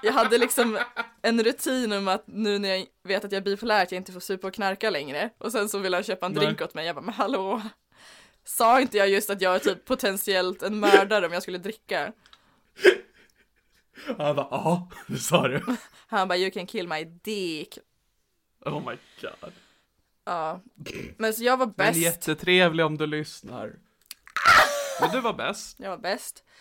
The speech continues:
Speaker 1: Eh,
Speaker 2: Vad kul.
Speaker 1: och alla mina, eller inte alla mina, men f-, typ åtta stycken klasskompisar var där och kollade. Och jag hade sagt till dem innan, jag bara, de bara, "När ska du köra?" Jag bara, "Jag vet inte, men förmodligen sist eftersom att jag är bäst."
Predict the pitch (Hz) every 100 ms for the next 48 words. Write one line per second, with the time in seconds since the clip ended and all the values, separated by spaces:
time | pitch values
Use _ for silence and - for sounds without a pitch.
0 | - - - - 185 180 175 - 180 98
1 | 220 214 - 226 233 233 202 - 202 233
2 | - 190 180 151 151 196 202 - - -
3 | 208 - 220 - 226 202 185 202 208 -
4 | 226 220 - 151 156 156 165 185 170 165
5 | 165 185 190 190 - 214 - 180 160 147
6 | 190 196 165 170 214 _ _ - 175 139
7 | 147 147 _ _ _ _ _ - 196 185
8 | 202 202 - 202 208 208 170 151 165 160
9 | 185 196 214 214 190 185 - 175 185 202
10 | 196 165 185 202 - - 147 - - 170
11 | 160 165 180 - - -